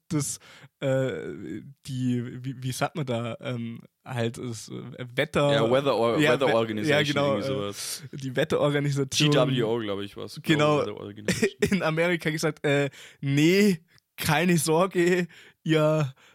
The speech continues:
Speaker 1: Menschen in Alabama, der trifft euch nicht. Und dann er so, „Doch, der trifft.“ Und dann,
Speaker 2: <laughs>
Speaker 1: „Nein, der trifft nicht.“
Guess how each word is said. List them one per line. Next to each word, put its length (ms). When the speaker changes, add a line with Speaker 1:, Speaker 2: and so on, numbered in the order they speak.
Speaker 1:
Menschen 440
in 120
Alabama, 920
der 140
trifft 300
euch 200
nicht. 500
Und 140
dann 120
er 140
so, 80
„Doch, 540
der 180
trifft.“ 340
Und 120
dann, 160
Speaker 2:
<laughs> 100
Speaker 1:
„Nein, 400
der 120
trifft 320
nicht.“ 240